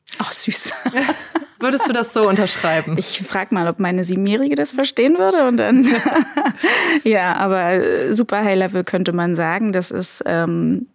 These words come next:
Speaker 1: eine fürs menschliche Auge nicht mehr lesbare Datei.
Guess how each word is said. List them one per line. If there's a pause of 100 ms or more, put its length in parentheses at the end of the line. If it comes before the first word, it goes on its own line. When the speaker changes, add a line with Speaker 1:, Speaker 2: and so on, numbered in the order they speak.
(400)
Speaker 1:
eine (340)
fürs
menschliche
Auge
nicht
mehr
lesbare
Datei.